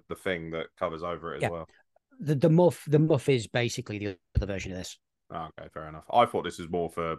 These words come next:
Speaker 1: settling down wind.
Speaker 2: Both. Both. You can fart into it forever and it doesn't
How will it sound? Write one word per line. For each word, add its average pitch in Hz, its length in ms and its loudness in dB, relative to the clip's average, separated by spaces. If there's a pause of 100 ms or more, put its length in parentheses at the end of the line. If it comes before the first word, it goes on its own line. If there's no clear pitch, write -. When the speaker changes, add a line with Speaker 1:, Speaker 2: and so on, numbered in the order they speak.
(140)
Speaker 1:
settling 80 440 -2
down 80 280 -4
wind. 80 420 -4 (1800)
Speaker 2:
Both. 143 340 -2 (2750)
Both. 160 220 0 (360)
You 160 140 2
can 156 140 4
fart 160 320 4
into 139 260 2
it 139 120 0
forever 127 440 0
and 117 260 0
it - 180 -2
doesn't 117 320 -2